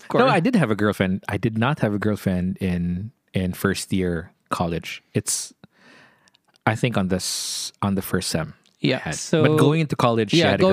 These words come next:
Speaker 2: girlfriend.
Speaker 1: into college, I, I
Speaker 2: Yeah,
Speaker 1: had a
Speaker 2: didn't have
Speaker 1: girlfriend,
Speaker 2: that.
Speaker 1: and, uh, she also went to the same school. But obviously, I go to the same school.
Speaker 2: Yeah.
Speaker 1: Um, but even though if, if, if we were not together during that time, I would still be, um,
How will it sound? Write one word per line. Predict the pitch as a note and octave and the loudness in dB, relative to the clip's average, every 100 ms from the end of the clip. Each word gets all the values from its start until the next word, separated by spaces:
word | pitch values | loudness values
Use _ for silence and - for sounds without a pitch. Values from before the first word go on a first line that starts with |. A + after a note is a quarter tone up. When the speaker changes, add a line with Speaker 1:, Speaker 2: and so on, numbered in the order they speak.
| F3+ | 4
Speaker 2:
girlfriend. | E3 | 0
Speaker 1:
into | - | 0
college, | D3+ D3 D3 | 0 0 0
I, | C#3 C#3 | -2 -2
I | - | -2
Speaker 2:
Yeah, | C#3+ C#3+ | -2 0
Speaker 1:
had | D3 | 0
a | C#3+ | 0
Speaker 2:
didn't | C#3+ B2 | 0 2
have | |
Speaker 1:
girlfriend, | B2+ D3 C#3+ | 2 0 0
Speaker 2:
that. | D3 | -2
Speaker 1:
and, | C#3 C3+ C3 B2+ | 0 0 0 0
uh, | B2+ B2 B2+ | 0 -2 -4
she | - | -4
also | C#3+ C#3+ - | -2 -2 -2
went | C3 C3+ | -2 -2
to | C#3 | -4
the | C3 | -4
same | - C#3+ D3 | -2 -2 -2
school. | - F#3 E3 | 0 0 0
But | A#2+ | -2
obviously, | A#2 F#2 A2+ A2 A2 A2 G#2+ A#2 - _ _ _ _ | -4 -8 -10 -12 -8 -8 -8 -12 -18 _ _ _ _
I | B2 | -4
go | G#2+ | -4
to | G#2+ A2 | -6 -8
the | A2 | -8
same | - A2+ A#2 | -4 -4 -4
school. | - F#3 F3+ F3+ | 0 2 2 0
Speaker 2:
Yeah. | G2 F2+ _ _ _ - | -2 -6 _ _ _ -6
Speaker 1:
Um, | C3+ C3+ C#3+ C3+ C3+ C3+ _ _ _ | -2 -2 -2 0 -2 -4 _ _ _
but | D#3 E3 D#3+ - - _ _ - | -2 0 0 -6 -20 _ _ -2
even | F#3 G#3 | 0 2
though | G3+ F3 | 2 2
if, | D#3+ - | -2 -2
if, | D#3 D3+ - _ _ _ | -2 -2 -8 _ _ _
if | D3 C#3+ _ _ _ _ _ - | -6 -6 _ _ _ _ _ -6
we | D3 E3+ | 0 2
were | F3 | 2
not | D3+ C3+ | 0 0
together | D3+ C#3 C3+ C3 | 0 0 0 0
during | C#3 C3 | 0 0
that | B2+ | -2
time, | - C3+ C3 | -2 -2 0
I | C3+ | -2
would | D3 D3 | -4 -6
still | - D#3 C#3+ C#3 | -4 -2 0 0
be, | C3+ C3 C3 B2+ B2 B2 - | -2 0 0 0 0 -2 -4
um, | B2 B2 A#2+ B2 | -4 -4 -4 -6